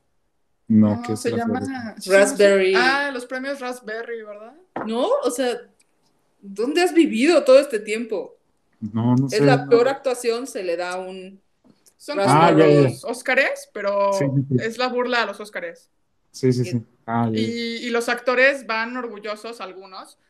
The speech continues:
Speaker 2: no todos, algunos sí se ofenden, pero pues qué poco humor. Y, y los reciben y dan un discurso y pues se ríen, es la
Speaker 3: Pero
Speaker 2: vida.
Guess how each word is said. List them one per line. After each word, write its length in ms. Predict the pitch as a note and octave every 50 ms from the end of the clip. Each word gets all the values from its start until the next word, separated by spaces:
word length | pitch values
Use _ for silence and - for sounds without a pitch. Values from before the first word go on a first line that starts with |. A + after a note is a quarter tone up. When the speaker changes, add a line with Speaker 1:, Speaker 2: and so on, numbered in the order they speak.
| _ _
Speaker 2:
no 160 | - G3+ G#3 G3+
todos, 320 | G#3+ G#3 G#3+ A3+ A#3+ -
algunos 340 | F#3+ F#3 G3 G3+ G#3 G#3+ G#3+
sí 80 | A3
se 100 | G3+ -
ofenden, 440 | G3+ G3+ - G3+ G3 G3 G3+ A3 A3
pero 200 | - E3+ E3+ -
pues 160 | - - F3+
qué 120 | - F#3+ F#3+
poco 260 | - F#3+ F#3+ F#3+ G3
humor. 380 | F#3+ F#3+ F#3+ F#3+ G3 A#3+ - - _ _ _ _ _ _ _ -
Y, 520 | A3+ G#3 G3+ G3+ G3 G3 G3 F#3+ F#3+ - -
y 80 | A3+
los 140 | A3+ B3 B3+
reciben 520 | C#4+ D#4 D#4 - A4 A#4 A4 A4+ G4+ D#4+ B3
y 60 | A3+
dan 140 | A3 A#3 C4
un 100 | D4+ D#4
discurso 720 | C#4 C4 - - - C#4+ C#4+ D4 C#4+ C#4+ - B3 G#3+ F#3+
y 180 | F3+ E3+ E3 E3
pues 320 | _ - - - - - -
se 160 | - G#3 G#3+
ríen, 640 | A3 B3 B3+ C4 C#4+ C#4+ B3+ G3+ E3+ D#3+ - - - -
es 140 | F3+ A#3
la 80 | A3 A3+
Speaker 3:
Pero 40 | A3+
Speaker 2:
vida. 400 | A#3 A3+ A#3 G#3+ F#3 F3 G3